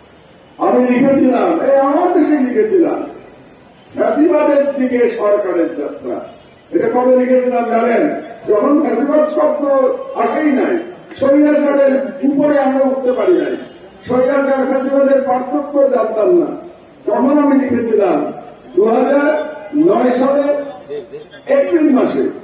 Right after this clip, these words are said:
এই যে এই বইতে এটা আছে, নবরূপে বাকশাল, এই বইতে আপনারা দেখবেন ফাঁসিবাদের দিকে সরকারের যাত্রা,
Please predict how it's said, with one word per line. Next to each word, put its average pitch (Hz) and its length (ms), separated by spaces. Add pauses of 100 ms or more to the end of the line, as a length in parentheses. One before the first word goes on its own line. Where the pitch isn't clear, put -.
(360)
এই 302 160
যে 254 360
এই 262 180
বইতে 226 420
এটা 208 180
আছে, 226 480 (580)
নবরূপে 262 560
বাকশাল, 240 600 (760)
এই 285 260
বইতে 277 460 (480)
আপনারা 247 360
দেখবেন 254 540 (580)
ফাঁসিবাদের 294 760
দিকে 262 240 (300)
সরকারের 220 600
যাত্রা, 190 560